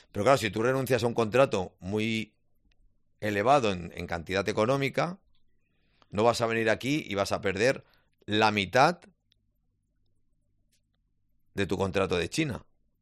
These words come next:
Porque aquí como máximo ya lo saben, millón quinientos, millón seiscientos mil euros brutos. Es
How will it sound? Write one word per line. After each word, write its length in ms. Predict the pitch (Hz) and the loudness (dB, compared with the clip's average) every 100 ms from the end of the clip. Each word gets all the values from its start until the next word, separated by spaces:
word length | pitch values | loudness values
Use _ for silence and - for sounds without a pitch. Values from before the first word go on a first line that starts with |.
| _ _ | _ _
Porque 220 | - 92 | -6 -4
aquí 220 | 90 - | -4 -4
como 300 | 107 127 107 | -2 -2 -2
máximo 440 | 95 113 - 139 131 | 0 -2 -2 -2 0
ya 100 | 104 | 0
lo 80 | 87 | 0
saben, 460 | 123 131 92 76 _ _ _ _ _ _ _ - | 0 0 -2 -8 _ _ _ _ _ _ _ -10
millón 380 | 95 95 120 | -2 2 2
quinientos, 500 | 120 117 127 143 160 | 2 -2 0 0 0
millón 320 | 143 113 110 113 | 0 0 -2 -2
seiscientos 560 | 110 101 101 92 92 | -4 -2 -4 -4 -6
mil 540 | 92 104 98 92 92 - | -2 -2 0 -2 -4 -4
euros 320 | 98 92 87 | -4 -2 -4
brutos. 560 | 92 147 - 82 - - _ _ _ _ _ _ _ _ _ _ _ _ _ _ | -4 -4 -6 -10 -14 -20 _ _ _ _ _ _ _ _ _ _ _ _ _ _
Es 380 | - - - - | -14 -10 -10 -14